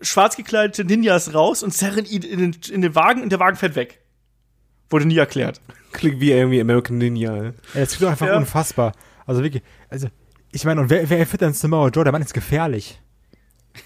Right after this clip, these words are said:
Speaker 3: Also
Speaker 2: <laughs> Ja, Ninjas. Mensch, wer denn sonst? Aber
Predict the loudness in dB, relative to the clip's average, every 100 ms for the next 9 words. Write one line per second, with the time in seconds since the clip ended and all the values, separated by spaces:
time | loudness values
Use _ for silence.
0 | -6 0 0 0 -2 0 0 2 2 4
1 | 4 4 0 -2 -14 _ -4 -4 -6 -2
2 | 0 2 2 2 -4 -10 -14 -14 -12 -16
3 | _ -20 -20 -20 -20 -20 _ _ _ 2
4 | 2